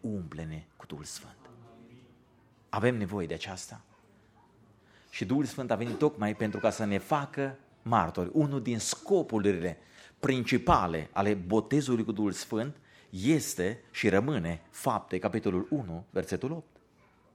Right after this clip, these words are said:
"Și voi veți primi o putere când se va coborî Duhul Sfânt peste voi și îmi veți fi martori." Vedeți unde cade accentul? "Și îmi veți fi martori"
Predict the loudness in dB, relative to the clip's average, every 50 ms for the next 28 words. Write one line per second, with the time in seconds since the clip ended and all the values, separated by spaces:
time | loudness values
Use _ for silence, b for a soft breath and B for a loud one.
0 | _ _ _ -20 b b b b b -4 -2 2 4 6 6 6 6 4 2 2
1 | 2 2 0 -4 -4 -2 -2 -2 -2 -4 -6 -6 0 2 2 2 2 0 -4 -6
2 | -8 -12 -20 B B B B B B B 2 4 4 4 4 4 4 4 4 2
3 | 2 4 4 4 4 2 2 2 2 0 0 -2 -2 -2 -2 -2 -4 -8 -14 -20
4 | -20 _ _ _ 2 4 4 4 2 -2 -8 -6 -6 -4 -4 -4 -4 -4 -6 -8
5 | -12 _ B B B B B B B -2 0 2 4 4 4 4 2 0 -2 0
6 | 0 0 0 0 0 -2 -2 -2 0 0 0 2 0 -2 -4 -10 -12 -16 -18 -20
7 | -20 -20 -8 -2 0 2 2 2 0 -2 -2 -2 -2 -2 -2 -4 -6 -6 -8 -8
8 | -8 -8 -10 -14 -16 -18 _ _ b b b b b b b b -2 2 2 2
9 | 2 0 -2 -2 -2 0 0 0 0 -2 -4 -6 -10 -10 -12 -18